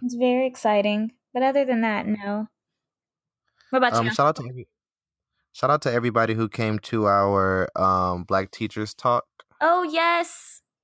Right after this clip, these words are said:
Speaker 1: That was so fun.
Speaker 2: Yes, thank you so much. Uh, we had a really great discussion with Michelle Foster, who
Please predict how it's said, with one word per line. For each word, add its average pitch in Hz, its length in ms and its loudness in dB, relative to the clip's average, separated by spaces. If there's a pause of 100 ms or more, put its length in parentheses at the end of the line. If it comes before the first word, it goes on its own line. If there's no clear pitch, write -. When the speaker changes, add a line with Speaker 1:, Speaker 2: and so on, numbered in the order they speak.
Speaker 1:
That 277 140 0
was 277 120 -2
so 285 200 -2
fun. 247 540 -2 (720)
Speaker 2:
Yes, 98 320 0
thank 143 200 -2
you 151 60 -4
so 110 240 0
much. 92 480 0 (100)
Uh, 92 280 2
we 98 100 -2
had 110 120 0
a 90 80 2
really 98 680 2
great 87 300 0
discussion 85 880 -2 (460)
with 135 340 0
Michelle 113 400 2
Foster, 87 920 -2 (160)
who 90 480 -2